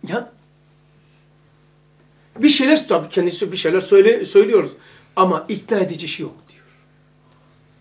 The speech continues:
Tabii kendisi bir şey söylüyor. "Hocam," dedim, "suç söylediğine ikna oldun mu sen?"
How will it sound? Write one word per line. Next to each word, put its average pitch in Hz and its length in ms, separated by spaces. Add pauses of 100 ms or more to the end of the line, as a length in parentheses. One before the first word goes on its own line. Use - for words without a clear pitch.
(280)
Tabii 165 280
kendisi 139 340
bir 214 60
şey 151 160
söylüyor. 247 380 (320)
"Hocam," 202 280
dedim, 208 180
"suç - 180
söylediğine 196 400
ikna 185 320
oldun 165 220
mu 196 60
sen?" 220 240